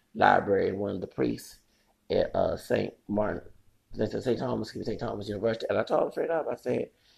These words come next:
he trying to say that Pope Francis, no, Pope Francis is your, uh, bishop. Yeah, and when you know anything but the ones who ain't doing right, that means when you say that, you ain't doing right either, okay?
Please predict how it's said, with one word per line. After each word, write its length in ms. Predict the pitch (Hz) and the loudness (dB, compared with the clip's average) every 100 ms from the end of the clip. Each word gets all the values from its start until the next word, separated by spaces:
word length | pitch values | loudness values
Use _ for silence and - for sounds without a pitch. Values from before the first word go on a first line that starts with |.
| - | -4
he 120 | 110 | -2
trying 180 | 110 110 | 0 -2
to 40 | |
say 140 | 113 107 | 0 -2
that 100 | 123 | 0
Pope 200 | 117 104 | -2 -2
Francis, 280 | 110 107 - | -4 -4 0
no, 200 | 120 123 | 0 0
Pope 260 | - 135 | 0 -2
Francis 240 | - 139 - | 0 -4 -2
is 280 | 120 120 120 | 0 0 0
your, 200 | 120 120 | 0 0
uh, 140 | 117 113 - | 2 0 2
bishop. 400 | 123 165 - - _ _ _ _ _ _ _ _ _ | 2 2 0 -10 _ _ _ _ _ _ _ _ _
Yeah, 380 | 104 135 190 - - | 0 4 4 2 0
and 180 | - 110 | 2 4
when 200 | 143 160 | 4 4
you 80 | 151 | 4
know 100 | 143 | 4
anything 340 | 139 139 135 123 | 4 2 0 2
but 140 | 120 | 2
the 80 | 107 | 2
ones 260 | 110 127 | -2 -2
who 120 | - - | -2 -2
ain't 140 | 113 | 2
doing 180 | 131 - | 2 4
right, 220 | 113 104 - - _ - | 2 0 -4 -20 _ 8
that 180 | 120 143 | 8 8
means 200 | 127 127 | 2 0
when 120 | 117 | 0
you 80 | 131 | 0
say 240 | 131 151 | 0 2
that, 140 | 127 113 | 4 2
you 160 | 117 | 2
ain't 140 | 123 113 | 0 2
doing 100 | 110 | 2
right 220 | 110 101 | 2 0
either, 280 | 143 135 - _ _ _ - | -2 -4 -8 _ _ _ -6
okay? 380 | - 127 117 123 | 0 6 6 4